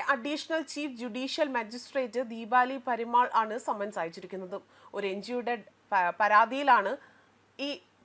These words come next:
കേസ് എടുത്തിരിക്കുന്നത്. രാഹുൽ ഗാന്ധിക്ക് ഹിങ്കോളയിൽ നടത്തിയ പത്രസമ്മേളനത്തിലും മറ്റു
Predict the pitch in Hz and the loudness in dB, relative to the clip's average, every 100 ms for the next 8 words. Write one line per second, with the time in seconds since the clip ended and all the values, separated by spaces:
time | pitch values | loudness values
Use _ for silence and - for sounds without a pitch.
0 | 247 254 262 175 165 - 175 170 180 - | 0 2 2 -2 -6 -12 -10 -6 -6 -8
1 | _ _ _ 302 320 349 330 370 330 349 | _ _ _ 12 12 12 4 4 4 -2
2 | 339 294 269 262 285 269 277 277 247 233 | -6 -4 -4 4 6 6 4 2 2 0
3 | 240 262 269 - _ _ _ _ _ - | 2 2 2 -2 _ _ _ _ _ -4
4 | 254 - 349 359 254 240 247 254 254 247 | -4 -2 -2 0 0 -2 -2 -2 0 0
5 | 285 | -2